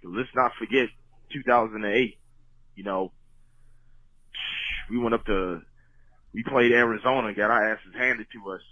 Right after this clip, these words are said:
Then they turned around and gave Jake De La Hoya all that damn money. That didn't make any sense. And, you know, and then Johnson, they extended his contract, but Johnson was a good player, you know,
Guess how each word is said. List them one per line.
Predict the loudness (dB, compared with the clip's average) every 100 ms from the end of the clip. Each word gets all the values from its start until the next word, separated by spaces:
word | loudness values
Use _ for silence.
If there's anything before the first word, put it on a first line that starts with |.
| -14
Then | -6
they | -4
turned | -2 -4 0
around | 0 0
and | 0
gave | -2 0
Jake | -2 2
De | 0
La | 0
Hoya | -2 -2 2
all | 4
that | 4 2
damn | 0 0
money. | 0 0 0
That | -2
didn't | 0
make | 0 -2
any | -6 -10 -6
sense. | -4 -4 -8 -8
And, | -8 -8 -4
you | 2
know, | 2 2 -4 -20 -20 -20 _ _ _ -6
and | 0
then | 2 2
Johnson, | 4 6 6 2 0
they | 0
extended | 0 -2 0 0
his | -2
contract, | -4 -4 0 0 0
but | -4
Johnson | -2 0 -2 -6
was | -8
a |
good | 0 0 2
player, | 2 2
you | 0 -2
know, | -2 -2